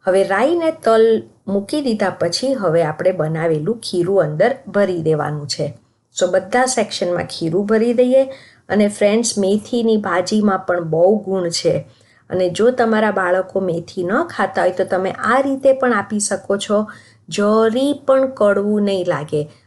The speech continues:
અને જો તમારી પાસે મેથી ન હોય તો તમે મેથીની જગાએ પાલક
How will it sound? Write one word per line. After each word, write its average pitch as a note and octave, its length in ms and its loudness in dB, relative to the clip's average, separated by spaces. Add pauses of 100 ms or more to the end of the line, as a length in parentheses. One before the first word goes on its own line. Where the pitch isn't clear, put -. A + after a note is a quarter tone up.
(140)
અને F3+ 200 0
જો A3+ 200 4
તમારી A#3+ 400 0
પાસે G3 360 0
મેથી D#3+ 460 -4
ન D3 100 -4
હોય G3+ 480 2
તો G#3+ 140 -4
તમે F3 280 -4
મેથીની F3 580 -2
જગાએ E3 480 0
પાલક A#3 460 0